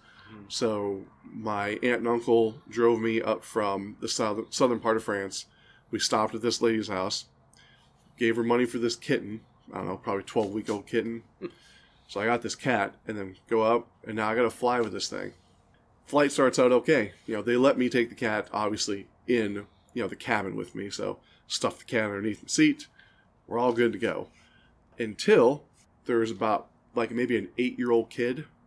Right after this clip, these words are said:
Speaker 2: <laughs> So if I'm on, I'm on the window, he's on the aisle seat.
Speaker 1: Uh-huh.
Speaker 2: And this kid just starts sneezing,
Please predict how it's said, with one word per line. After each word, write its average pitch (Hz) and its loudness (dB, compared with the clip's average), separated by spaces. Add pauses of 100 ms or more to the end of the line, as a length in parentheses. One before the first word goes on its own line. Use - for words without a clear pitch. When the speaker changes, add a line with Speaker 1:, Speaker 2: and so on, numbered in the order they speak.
(200)
Speaker 2:
<laughs> - -10
So - 2
if 110 0
I'm 151 4
on, 139 2
I'm 139 4
on 139 4
the 120 4
window, 107 0 (560)
he's 135 0
on 107 0
the 101 -6
aisle 98 -2
seat. - -8 (460)
Speaker 1:
Uh-huh. 110 -18
Speaker 2:
And 113 -4
this 120 0
kid 107 0
just 101 -6
starts - -10 (120)
sneezing, 101 -6